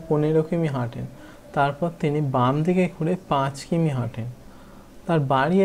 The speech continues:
এখন কত দূরে? পঁয়ত্রিশ কিমি, চল্লিশ কিমি, পঞ্চাশ কিমি না পনেরো কিমি? তাহলে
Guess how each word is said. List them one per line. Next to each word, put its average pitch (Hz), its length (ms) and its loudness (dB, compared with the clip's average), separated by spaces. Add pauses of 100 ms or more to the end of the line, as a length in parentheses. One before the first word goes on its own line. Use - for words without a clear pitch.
(100)
এখন 202 180 -2 (140)
কত 139 160 6 (120)
দূরে? 110 220 -2 (520)
পঁয়ত্রিশ 190 600 2
কিমি, 208 240 2 (260)
চল্লিশ 147 420 2
কিমি, 202 180 2 (120)
পঞ্চাশ 127 440 0
কিমি 202 260 0
না 180 120 0
পনেরো 123 360 2
কিমি? 113 200 -8 (1600)
তাহলে 139 240 2